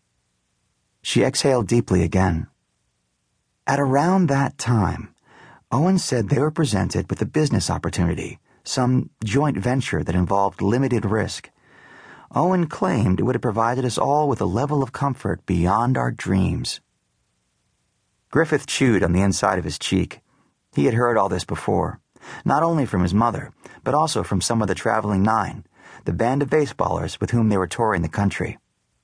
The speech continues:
His eyes wandered around the cabin. He still couldn't believe he was traveling in a Pullman palace.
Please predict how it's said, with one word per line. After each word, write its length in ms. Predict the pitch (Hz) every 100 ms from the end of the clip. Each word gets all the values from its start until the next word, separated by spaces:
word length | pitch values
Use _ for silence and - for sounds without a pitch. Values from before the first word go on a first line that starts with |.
| _ _ _ _ _ _ _ _ _ _
His 220 | - 147
eyes 380 | 165 151 92 92
wandered 400 | 104 113 127 135
around 320 | 117 104 107
the 80 | 101
cabin. 500 | - 107 92 85 76 - _ _ _ _ _ _ -
He 100 | 113
still 260 | - 165
couldn't 240 | 156 151 98
believe 460 | 98 110 143 92
he 80 | 92
was 120 | 85
traveling 480 | - 123 123 104 85
in 60 | 82
a 80 |
Pullman 500 | - - 127 127 120
palace. 560 | 107 104 107 95 - -